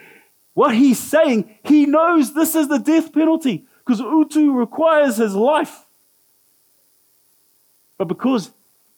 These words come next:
Ihu Karaiti transforms his heart, he seeks the father. And, and, and the local retelling of the story is,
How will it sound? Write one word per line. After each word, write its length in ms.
Ihu 300
Karaiti 480
transforms 680
his 120
heart, 300
he 80
seeks 640
the 100
father. 420
And, 160
and, 220
and 120
the 80
local 280
retelling 460
of 120
the 60
story 420
is, 160